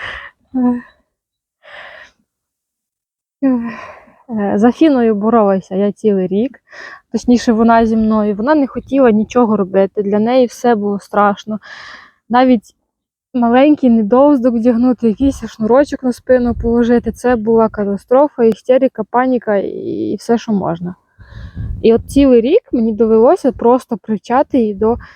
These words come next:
щоденних маніпуляцій. І це було якби, ну, тяжко це було.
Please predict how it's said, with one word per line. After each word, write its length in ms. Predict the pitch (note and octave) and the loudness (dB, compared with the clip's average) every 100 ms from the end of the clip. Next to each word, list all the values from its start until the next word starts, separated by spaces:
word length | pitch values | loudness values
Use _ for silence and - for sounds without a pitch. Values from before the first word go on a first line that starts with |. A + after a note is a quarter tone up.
| _ - _ _ _ _ _ _ _ - | _ -20 _ _ _ _ _ _ _ -6
щоденних 560 | - G#3+ C#4+ D4+ C#4+ | -2 2 4 4 2
маніпуляцій. 880 | B3+ B3 B3+ B3 A3+ F3+ - F#3 F#3 - - _ _ _ | 2 2 2 0 -2 -4 -12 -16 -18 -20 -20 _ _ _
І 60 | - | -20
це 200 | - C#4 | -2 0
було 340 | B3 A3+ A3 | 2 2 4
якби, 720 | A#3 G#3+ G3 G3 F#3+ F#3 F3 - _ | 2 0 -2 -2 0 -2 -4 -8 _
ну, 180 | B3+ | -8
тяжко 440 | D4 F#4 A3 - F#3+ | -2 0 0 -2 -12
це 160 | - | -14
було. 360 | F3+ F3+ F3 F#3 | -10 -8 -8 -10